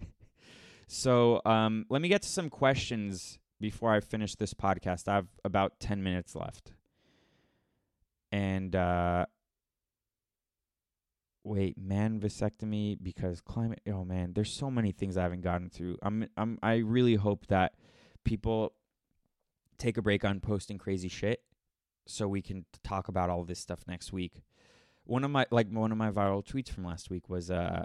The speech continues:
a guy who is a cucked guy who <laughs> I'll just talk about next week. Let me get to some questions. Um, what do you think about Eastern Orthodoxy and icons?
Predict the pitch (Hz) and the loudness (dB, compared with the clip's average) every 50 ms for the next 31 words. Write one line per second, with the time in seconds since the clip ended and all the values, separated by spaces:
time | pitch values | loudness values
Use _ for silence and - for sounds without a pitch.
0 | - _ - 95 95 92 95 98 101 95 95 98 95 90 90 85 - - _ _ | -6 _ -8 -6 -4 0 2 2 2 2 0 -2 -2 -2 -2 -4 -6 -10 _ _
1 | _ _ _ _ _ _ _ - 104 - - - 113 110 - - - - _ _ | _ _ _ _ _ _ _ -6 -6 -2 0 0 0 0 -2 -12 -20 -20 _ _
2 | _ _ _ _ - 101 101 98 87 87 87 101 120 131 _ _ _ _ _ _ | _ _ _ _ -10 -4 -2 -2 0 0 0 -2 -4 -6 _ _ _ _ _ _
3 | _ _ - - - - 95 92 90 95 92 92 - - _ _ _ - - 120 | _ _ -20 -14 -8 -6 -4 -2 -2 -2 -2 -4 -8 -10 _ _ _ -10 -10 -8
4 | 117 104 98 92 - - 87 87 82 85 85 - - - - - - - - - | -8 -8 -8 -10 -8 -8 -10 -10 -10 -12 -14 -14 -16 -18 -18 -16 -16 -12 -6 -4
5 | 113 147 180 190 208 214 - 143 143 120 - _ - 113 107 104 - - - 87 | -4 -2 0 -2 -2 -4 -4 -12 -12 -12 -12 _ -6 -6 -6 -6 -8 -10 -12 -16
6 | 85 82 - - - - - _ _ _ _ _ _ _ _ _ _ _ _ _ | -16 -18 -20 -20 -20 -20 -20 _ _ _ _ _ _ _ _ _ _ _ _ _
7 | _ _ _ _ _ _ _ _ _ _ _ _ _ _ - 113 110 110 107 107 | _ _ _ _ _ _ _ _ _ _ _ _ _ _ 0 2 4 4 4 4
8 | 107 107 107 107 107 104 - _ _ _ _ _ _ _ _ - - - 160 196 | 4 2 0 -2 -6 -6 -10 _ _ _ _ _ _ _ _ -12 -6 -2 0 0
9 | 226 226 208 208 202 196 175 - - 160 156 - - 165 147 - - 131 143 - | 0 2 0 2 6 6 6 6 4 -2 -2 -2 -4 -6 -4 0 0 0 0 0
10 | - 120 110 101 101 - - - 107 98 92 - 98 104 98 - - 92 90 82 | 0 2 2 2 2 0 -2 -4 -4 -4 -2 2 2 2 2 2 -2 -6 -6 -6
11 | 85 - - - | -8 -14 -20 -18